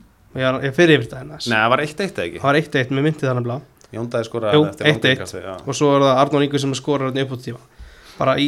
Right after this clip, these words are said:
Speaker 1: í stöðunni eitt eitt, þegar þeir liggja á okkur, hvað, þú veist, hversu hægt leiðir tíminn það?
Speaker 2: Hann leið mjög hægt. Allur seinni hálfleikurinn leið mjög hægt.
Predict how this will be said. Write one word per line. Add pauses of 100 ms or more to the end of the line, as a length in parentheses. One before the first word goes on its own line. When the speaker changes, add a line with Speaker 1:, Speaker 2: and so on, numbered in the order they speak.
(120)
Speaker 1:
í
stöðunni
eitt
eitt,
þegar
þeir
liggja
á
okkur,
hvað,
þú
veist, (680)
hversu
hægt
leiðir
tíminn
það?
Speaker 2:
Hann
leið
mjög
hægt.
Allur
seinni
hálfleikurinn
leið
mjög
hægt.